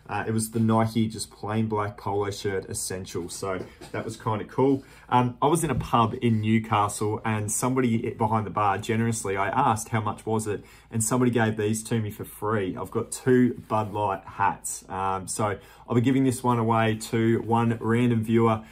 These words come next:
uh, on this channel. All you have to do is hit the like button and leave a comment,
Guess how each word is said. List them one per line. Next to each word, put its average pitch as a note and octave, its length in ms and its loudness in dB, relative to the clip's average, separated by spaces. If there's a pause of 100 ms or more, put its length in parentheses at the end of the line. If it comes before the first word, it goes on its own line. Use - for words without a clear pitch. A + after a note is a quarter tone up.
(220)
uh, G#2+ 220 0
on B2+ 200 4
this A2+ 200 2
channel. A#2+ 380 0
All C3 160 4
you C3 60 4
have A#2 160 0
to A2+ 100 -4
do A2 180 2
is G#2+ 140 -4
hit A2+ 140 -2
the G#2+ 60 -8
like G2+ 280 -4
button G2+ 320 -8
and G#2 320 -6
leave G#2 200 -4
a G2 40 -6
comment, A#2 500 -2